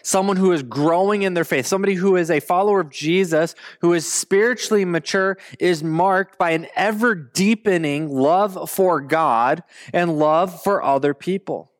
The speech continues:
Spiritual maturity isn't measured by how much of the Bible you know, how much of the Bible you memorize, how long you pray, or how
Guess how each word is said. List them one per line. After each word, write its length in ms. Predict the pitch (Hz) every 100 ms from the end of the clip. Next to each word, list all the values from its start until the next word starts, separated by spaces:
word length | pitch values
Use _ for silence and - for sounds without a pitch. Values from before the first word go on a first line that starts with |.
| _ _ _ _ _ - - _ _
Spiritual 440 | - 196 220 202 196
maturity 560 | 185 - 208 202 196
isn't 260 | 190 196 185 - -
measured 340 | 196 208 202
by 160 | 180 170
how 220 | - 208
much 220 | 214 202
of 80 | 175
the 80 | 156
Bible 320 | 175 180 180
you 160 | 170
know, 240 | 170 175 190
how 100 | 208
much 160 | 226
of 100 | 202
the 60 | 165
Bible 420 | 147 170 190 190
you 160 | 170 156
memorize, 520 | 151 156 175 196 196
how 180 | 214 226
long 560 | 190 160 202 214 202
you 100 | 180
pray, 320 | 170 - 147 185
or 140 | 160
how 220 | 175 185